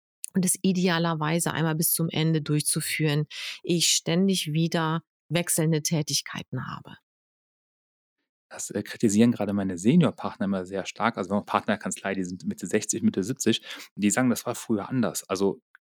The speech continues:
Speaker 2: klar, du musst immer viel arbeiten, aber früher hast du dann mal konzentriert an einer Aufgabe arbeiten können. Und jetzt durch die ganze Digitalisierung wird man einfach permanent nur noch gestört und man hat A, keine einfachen Fälle mehr und B, keine mehr, um die man sich mal zeitlich vernünftig kümmern kann. <laughs>
Speaker 1: Ja,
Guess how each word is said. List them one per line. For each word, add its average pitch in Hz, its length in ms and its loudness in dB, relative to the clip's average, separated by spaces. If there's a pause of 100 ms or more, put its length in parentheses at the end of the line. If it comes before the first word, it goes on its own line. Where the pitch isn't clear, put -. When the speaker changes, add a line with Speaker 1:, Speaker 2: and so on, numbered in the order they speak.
Speaker 2:
klar, 107 160 0
du 98 60 0
musst 104 160 0
immer 101 160 0
viel - 180 -8
arbeiten, 107 400 0
aber 104 200 -4
früher 113 340 -2
hast 127 160 -6
du - 40 -8
dann 110 140 -6
mal 104 140 -2
konzentriert - 640 -2
an - 80 -2
einer 120 160 0
Aufgabe - 380 -2
arbeiten 139 360 0
können. 101 340 0 (680)
Und 107 120 -2
jetzt 117 180 0
durch 113 120 -2
die - 60 -10
ganze 101 260 -4
Digitalisierung 110 720 2 (380)
wird 131 160 2
man 131 80 4
einfach - 320 -2
permanent 139 420 2
nur 143 80 2
noch 139 140 0
gestört 135 500 2 (360)
und - 100 -2
man 104 100 -2
hat 113 220 -4
A, 120 160 4
keine 104 240 2
einfachen 127 400 2
Fälle 156 260 2
mehr 151 340 2
und 113 140 6
B, 110 160 8
keine 135 260 4
mehr, 131 180 6
um 120 100 4
die 127 80 4
man 117 160 6
sich 107 120 -2
mal 110 100 2
zeitlich - 340 -2
vernünftig - 400 -4
kümmern 80 200 2
kann. - 160 -8
<laughs> - 640 0
Speaker 1:
Ja, - 80 0